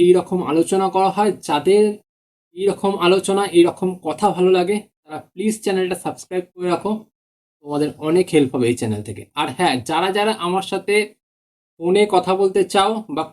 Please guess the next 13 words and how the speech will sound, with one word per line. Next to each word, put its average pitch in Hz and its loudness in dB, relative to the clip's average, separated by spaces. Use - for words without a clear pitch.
কল 170 4
করে 208 0
কথা 175 -2
বলতে 180 0
চাও, 196 2
তারা 170 -2
Instagram-এ 185 -4
অবশ্যই 190 4
আমাকে 160 -6
ফলো 170 4
করে 202 0
রাখো, 190 0
সেখানে 165 0